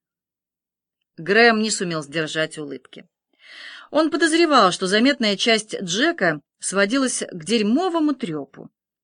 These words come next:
и именно этот треп его друзья подвергали регулярному анализированию. Однако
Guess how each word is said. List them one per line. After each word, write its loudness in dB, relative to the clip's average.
и 2
именно 2
этот -2
треп 0
его -4
друзья -2
подвергали 2
регулярному 2
анализированию. -2
Однако 4